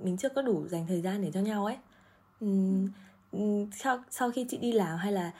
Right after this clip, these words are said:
sau một thời gian, uh, chiêm nghiệm thì chị nhận ra là mình muốn cái gì, hay là mình muốn ở người ta cái gì, mình cần phải nói ra thì người ta mới biết được. Và bố mẹ cũng thế, bố mẹ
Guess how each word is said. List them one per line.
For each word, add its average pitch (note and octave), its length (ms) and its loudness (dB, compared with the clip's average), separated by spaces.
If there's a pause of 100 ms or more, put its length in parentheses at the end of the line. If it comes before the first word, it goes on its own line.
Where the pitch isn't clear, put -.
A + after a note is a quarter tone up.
(200)
sau A3+ 180 0
một G3 120 4
thời F#3 140 2
gian, G3+ 400 0
uh, G3 80 -2
chiêm A#3 180 2
nghiệm A3+ 160 -2
thì F3+ 120 2
chị G3 100 -4
nhận G3+ 200 -4
ra G#3 120 2
là F3 160 0 (300)
mình F#3+ 180 8
muốn F#3 180 4
cái F#3+ 120 6
gì, G#3+ 300 4 (220)
hay A#3+ 140 -2
là G3 60 6
mình F3 160 4
muốn F3 260 2
ở G3 120 2
người E3+ 140 0
ta G3 140 2
cái F3+ 120 4
gì, G#3 140 0
mình F3 140 2
cần E3+ 120 -2
phải D#3+ 100 -6
nói D3+ 260 -4
ra A3+ 300 -2 (160)
thì F3+ 80 -2
người E3+ 140 -4
ta G3+ 120 -4
mới G3 120 0
biết D4 240 -2
được. E3+ 220 0 (400)
Và E3+ 320 -2
bố F3+ 120 4
mẹ A#3 140 0
cũng B3 220 -6
thế, G3 240 4
bố F#3+ 100 4
mẹ A#3+ 140 -2